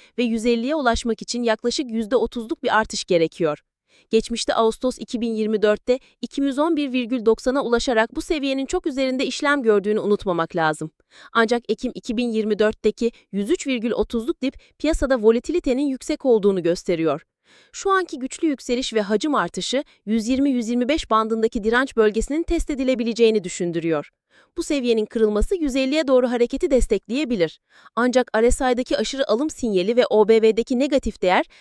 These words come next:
kısa vadeli bir düzeltme riskini artırıyor. Olası bir geri çekilmede doksan doksan beş bandındaki destek seviyeleri kritik olacak. Sonuç olarak O N S C M hissesi son dönemde güçlü bir yükseliş trendinde.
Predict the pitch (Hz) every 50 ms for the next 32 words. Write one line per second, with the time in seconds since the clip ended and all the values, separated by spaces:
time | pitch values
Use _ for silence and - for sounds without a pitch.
0 | _ _ _ - 339 - - 392 359 320 285 269 240 285 330 349 320 277 226 226
1 | 214 240 233 - 247 240 214 196 - - - 185 175 165 160 170 - - 165 170
2 | 170 147 143 - _ _ _ _ _ _ _ _ _ _ - 220 233 254 277 -
3 | 415 392 381 269 262 254 247 240 - 247 226 - 240 226 220 220 220 285 277 226
4 | 226 - - - 294 277 262 233 233 - - 277 262 262 254 349 - - - 233
5 | 226 220 214 220 220 226 - - 269 262 254 226 - 262 247 - - - 208 185
6 | 190 185 180 185 175 175 - - 175 175 - 185 - - 170 160 165 - 165 147
7 | - _ _ _ _ _ _ - - - _ _ - - 359 359 415 - - 370
8 | 277 220 190 185 233 - - - 262 269 277 285 285 - 320 294 277 294 294 285
9 | 285 302 320 277 262 247 - - 190 - - 311 - - 339 330 311 269 226 220
10 | 196 185 196 269 311 269 294 - - - 370 370 330 311 - - - 285 277 -
11 | - - 208 196 180 175 165 170 170 165 151 147